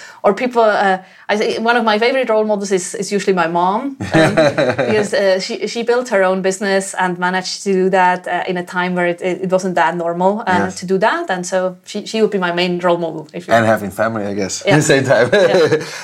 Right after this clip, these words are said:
Speaker 2: Um, if you can remember back, how did you get your first paying client?
Speaker 1: <laughs> With a lot of, uh, different meetings. So we met,
Speaker 2: <laughs>
Speaker 1: uh, we met many people and talking about the blockchain, uh, space. And some of them are interested really quickly.
Speaker 2: Yeah.
Speaker 1: Uh, some take some more time.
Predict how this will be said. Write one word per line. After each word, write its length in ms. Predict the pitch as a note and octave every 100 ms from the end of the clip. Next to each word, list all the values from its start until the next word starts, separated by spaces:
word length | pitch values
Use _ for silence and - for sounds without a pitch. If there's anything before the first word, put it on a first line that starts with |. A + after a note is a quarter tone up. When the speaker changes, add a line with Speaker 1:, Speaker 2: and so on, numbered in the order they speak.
| -
Speaker 2:
Um, 140 | A#2+ C#3
if 120 | D#3
you 60 |
can 160 | D#3 C#3
remember 400 | C3 A#2+ B2+ A#2+
back, 360 | G2+ B2 B2+ -
how 180 | -
did 100 | B2
you 80 | A#2+
get 200 | A#2+ A2+
your 80 | G#2+
first 360 | - A#2 A2+ -
paying 200 | A2 G#2
client? 560 | A2 A2 G#2 F#2+ - _
Speaker 1:
<laughs> 100 | A3
With 280 | A#3 B3 A#3
a 40 |
lot 140 | A3+ B3
of, 240 | A#3 -
uh, 380 | G#3+ G3+ F#3+ G3+
different 340 | G#3 A#3 G3
meetings. 460 | F#3+ G3 G3 F3 F#3
So 100 | G3
we 100 | G3
met, 360 | A3 A3+ D3+ G#3+
Speaker 2:
<laughs> 0 |
Speaker 1:
uh, 300 | G3+ F#3+ F#3 - - -
we 60 | A3
met 360 | B3 B3+ -
many 280 | G#3+ G#3 A3
people 420 | A#3 A3 A3+ G#3
and 160 | F#3 F#3
talking 280 | G#3+ A3+ G#3+
about 220 | G3 F#3+
the 60 |
blockchain, 520 | F#3 F#3 - G#3 G#3 -
uh, 220 | G3 G3
space. 500 | - A#3 - F3 - _ _ -
And 340 | G3 G3 F#3+ -
some 160 | B3
of 120 | B3+ C4
them 180 | B3+ G3+
are 140 | G3
interested 420 | G3+ G#3+ G3+ G#3
really 220 | F#3 F#3 F3+
quickly. 460 | A3+ A#3 D4+ D#4+ - -
Speaker 2:
Yeah. 220 | G#2 - - _ -
Speaker 1:
Uh, 180 | G3 G3+
some 200 | G#3+ G#3+
take 200 | G3 F#3+
some 120 | F#3+
more 140 | F3
time. 440 | E3+ - F3 F3